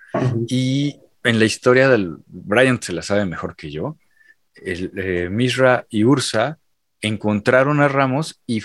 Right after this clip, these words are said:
Speaker 2: y lo hicieron funcionar. Y entonces
Speaker 1: Oh.
Speaker 2: era su máquina voladora con la que volaban y, y, y, pues, es un, es un dragón súper,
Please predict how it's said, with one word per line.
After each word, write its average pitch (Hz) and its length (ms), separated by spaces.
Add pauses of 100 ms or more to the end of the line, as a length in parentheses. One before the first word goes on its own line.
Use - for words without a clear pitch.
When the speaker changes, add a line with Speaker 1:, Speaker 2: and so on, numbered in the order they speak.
(140)
Speaker 2:
y 101 180
lo 95 220
hicieron 107 420
funcionar. 98 540 (320)
Y 95 100
entonces 92 280
Speaker 1:
Oh. 123 40
Speaker 2:
era 104 160
su - 160
máquina 101 680
voladora 92 680
con 82 160
la 78 100
que - 140
volaban 80 540
y, 67 180 (460)
y, 80 340
y, 85 40
pues, 98 240
es 131 220
un, 165 300
es 165 220
un 180 280
dragón 110 500 (200)
súper, - 680